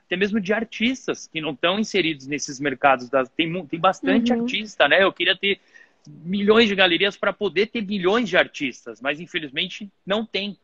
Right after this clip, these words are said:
Speaker 1: É, então, assim, a-, artistas estão se reinventando e tão entendendo que eles podem vender o trabalho deles através dessas redes, né? Então, isso também tá, tem ajudado eles a conseguir um, um, um,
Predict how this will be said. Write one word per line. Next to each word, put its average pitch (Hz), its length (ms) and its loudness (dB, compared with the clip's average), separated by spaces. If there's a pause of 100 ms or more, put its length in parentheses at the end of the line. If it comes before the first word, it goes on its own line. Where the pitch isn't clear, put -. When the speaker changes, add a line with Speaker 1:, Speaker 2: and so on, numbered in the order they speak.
(300)
Speaker 1:
É, 139 320 2
então, 185 320 -4
assim, 196 440 -6
a-, 151 280 0
artistas 220 580 -6
estão 170 200 -10
se 151 220 -6
reinventando 143 880 -2 (360)
e 147 120 4
tão 180 680 0
entendendo 165 800 -4
que - 100 -6
eles 202 220 0
podem 254 320 -2
vender 302 240 -4
o 220 80 0
trabalho 156 360 0
deles 131 320 -6
através 127 400 -4
dessas 117 400 -10
redes, 113 380 -6
né? 147 300 2 (340)
Então, 151 400 2
isso 185 160 -2
também 185 380 4
tá, 226 180 0
tem 170 220 -2
ajudado 139 600 0
eles 110 520 -6 (200)
a 120 140 0
conseguir 151 540 -6
um, 190 320 -2
um, 151 320 -6
um, 143 240 -4